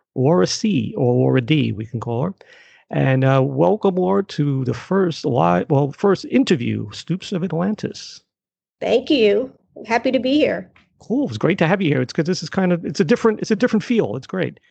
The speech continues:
Speaker 2: Mm-hmm.
Speaker 1: When you hear the term Stoops of Atlantis and you brought back to those days in the seventies and the eighties, what, what's one of your best memories of that time period?
Speaker 2: Well, I think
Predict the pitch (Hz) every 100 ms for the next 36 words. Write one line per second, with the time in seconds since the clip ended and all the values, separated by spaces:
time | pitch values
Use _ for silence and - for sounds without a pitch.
0 | _ _ _ 226 214 226 247 302 277 -
1 | 262 - - - 370 - - 170 160 131
2 | - 156 139 135 151 - 147 156 185 147
3 | 160 165 - 139 135 143 139 135 131 131
4 | - 139 139 135 127 131 123 127 131 135
5 | 208 - 349 - 370 285 208 - 180 120
6 | 156 156 147 143 127 113 104 139 117 113
7 | - 113 113 117 107 - _ _ _ -
8 | 269 - 440 427 -